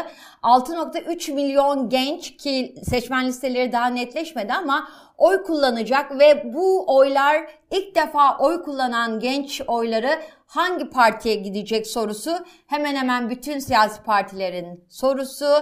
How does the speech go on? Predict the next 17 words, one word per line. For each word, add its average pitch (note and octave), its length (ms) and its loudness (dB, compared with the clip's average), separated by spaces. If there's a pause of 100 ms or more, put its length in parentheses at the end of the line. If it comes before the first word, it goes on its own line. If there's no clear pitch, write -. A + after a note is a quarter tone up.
(320)
ve G#3 100 -6
buna A3+ 140 -2
yanıt A3 300 2
aramaya C#4 600 4
çalışıyorlar. C#4 880 0 (200)
Bütün A#3 220 -8
partilerin C4 960 0
derdi A#3 560 4
gençlerin A#3+ 540 -4
oyu. A3+ 240 2 (440)
Ben D4+ 260 6
hemen D#4+ 400 2
Genç D4+ 200 -2
Osman D4 400 -4
Killi'ye D4 440 -2
sormak C4+ 400 -2
istiyorum. G3+ 420 -2